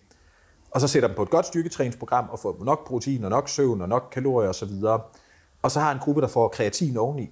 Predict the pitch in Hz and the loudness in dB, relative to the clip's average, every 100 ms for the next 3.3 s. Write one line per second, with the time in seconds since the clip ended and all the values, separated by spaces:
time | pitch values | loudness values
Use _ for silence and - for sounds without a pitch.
0 | - 151 156 - 147 139 120 - 113 - | -6 -4 -2 -2 -2 0 0 0 0 0
1 | 151 123 147 143 143 160 180 - 127 131 | -4 -2 -4 0 2 2 2 -4 -4 -2
2 | 139 127 107 113 110 104 - 123 - 151 | -2 -2 -6 -10 -8 -12 -6 -4 0 0
3 | 135 117 107 | 0 -2 -4